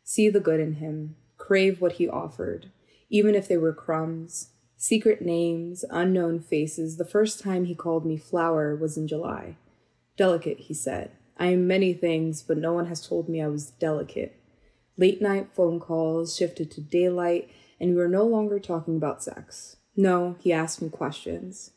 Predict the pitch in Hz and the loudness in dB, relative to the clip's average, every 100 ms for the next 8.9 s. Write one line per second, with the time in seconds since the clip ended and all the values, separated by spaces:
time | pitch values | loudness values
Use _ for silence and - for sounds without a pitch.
0 | _ _ _ - 214 214 214 208 190 185 | _ _ _ 2 2 4 4 4 2 0
1 | 190 180 175 170 175 180 - 165 - 165 | -2 0 2 2 2 0 -2 -4 -4 -4
2 | 170 165 - 156 160 170 175 180 175 175 | -4 -4 -6 -6 0 0 0 -2 -2 -2
3 | 185 - - _ 170 170 165 175 170 - | -6 -8 -20 _ 0 0 0 0 -2 -8
4 | - 175 170 165 214 220 220 - - 165 | -10 -10 -8 -4 2 4 4 0 -6 -4
5 | 165 160 156 156 147 - - 185 - _ | -2 -2 -4 -6 -6 -8 -10 -14 -18 _
6 | _ - 196 170 156 160 - 151 170 175 | _ -4 0 2 0 -2 -8 -8 -10 -10
7 | 185 _ _ _ _ _ 185 190 180 - | -16 _ _ _ _ _ 0 2 0 -4
8 | 175 165 156 - 156 147 160 170 | -2 -2 -4 -8 -6 -6 -6 -10